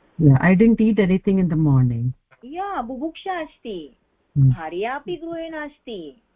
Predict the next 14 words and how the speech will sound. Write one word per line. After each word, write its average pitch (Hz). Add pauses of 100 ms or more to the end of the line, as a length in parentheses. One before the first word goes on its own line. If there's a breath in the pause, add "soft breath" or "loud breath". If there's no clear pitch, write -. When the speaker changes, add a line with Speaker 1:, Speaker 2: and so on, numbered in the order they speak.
(120)
Speaker 1:
Yeah, 147
wife 175
is 190
not 175
at -
home. 147 (520)
Speaker 2:
Oh, 240
so -
प-, 226
पचनं 254
किमपि 285
न 302 (100)
कृतवान्, 254
कृतवती। 247